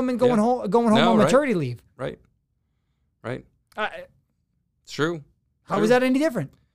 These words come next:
Speaker 2: No, it's true. But I mean, I, I, I think for sure, though, that that is something that I've seen overlooked quite a bit, or there's less leeway, there's less understanding of, "Oh, yeah, that's right. You are probably working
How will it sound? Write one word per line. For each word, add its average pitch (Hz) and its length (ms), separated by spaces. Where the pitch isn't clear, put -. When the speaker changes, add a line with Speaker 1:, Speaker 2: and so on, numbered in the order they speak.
Speaker 2:
No, 175 120
it's 151 120
true. 143 220
But 156 120
I 165 60
mean, 156 140
I, 165 120
I, 139 400
I 143 40
think 139 260
for 123 160
sure, 135 400
though, 104 220
that 101 140
that 107 200
is 104 160
something 107 440
that 98 220
I've 107 240
seen 101 360
overlooked 98 640
quite 92 320
a 92 40
bit, 110 280
or 104 200
there's 98 280
less 104 680
leeway, 110 680
there's 104 340
less 107 640
understanding 98 1040
of, 92 540
"Oh, 117 160
yeah, 110 200
that's 98 260
right. 104 180
You 117 300
are 127 140
probably 117 420
working 101 640